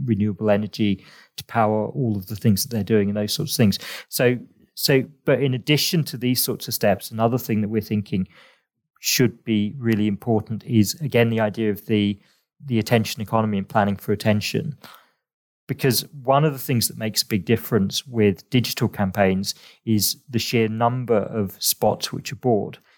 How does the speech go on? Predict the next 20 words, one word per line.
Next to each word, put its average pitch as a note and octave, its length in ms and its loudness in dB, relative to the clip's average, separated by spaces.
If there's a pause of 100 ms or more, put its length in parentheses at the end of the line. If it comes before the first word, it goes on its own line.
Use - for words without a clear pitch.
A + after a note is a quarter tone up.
(300)
And A#2 380 2
traditionally, A#2 720 0
I G#2 80 -8
think G#2+ 200 -10
quite - 180 -2
a A2 60 -2
lot A2+ 100 2
of - 80 -12
people G#2+ 360 0
have, G2+ 220 2 (600)
you C#3 80 -2
know, G#2+ 120 4 (240)
you've B2 200 -2
bought B2+ 260 0
for A#2+ 160 -4
reach. A#2+ 460 0
So A2+ 260 2
you've A2 460 -4
been A2 160 0
buying, A2+ 680 -2